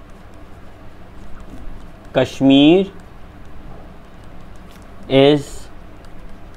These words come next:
heaven on earth।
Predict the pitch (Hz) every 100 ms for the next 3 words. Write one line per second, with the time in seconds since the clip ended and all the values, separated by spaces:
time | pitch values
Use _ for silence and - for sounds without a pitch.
0 | - - - - - - 131 127 127 135
1 | 151 151 147 - - - - - 120 123
2 | 127 - 123 117 98